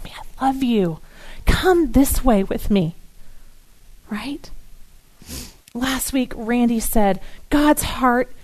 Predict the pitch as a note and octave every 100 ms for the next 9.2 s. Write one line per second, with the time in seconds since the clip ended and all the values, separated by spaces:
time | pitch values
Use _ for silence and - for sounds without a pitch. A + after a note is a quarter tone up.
0 | - - A3+ - A#3+ - A#3 - - A3
1 | F#3+ F#3 G3 G3 G3 F#3 - A3+ A#3 -
2 | - G#3 G3 A#3 G#3 F3 E3+ - - -
3 | - - B3+ B3 C4 C#4 C#4+ C#4+ - A3+
4 | G3 G#3 A3+ D4+ D#4 A#3+ B3+ G3+ G#3 G#3+
5 | G#3 G#3+ C#4+ C#4+ B3+ - - A3 A#3+ B3
6 | G#3+ G#3 D3+ - _ - - - _ _
7 | - - _ - G3+ G3+ B3 - - A3
8 | - A3 F3 - G#3 G3+ - G3 F3 F#3+
9 | F3+ -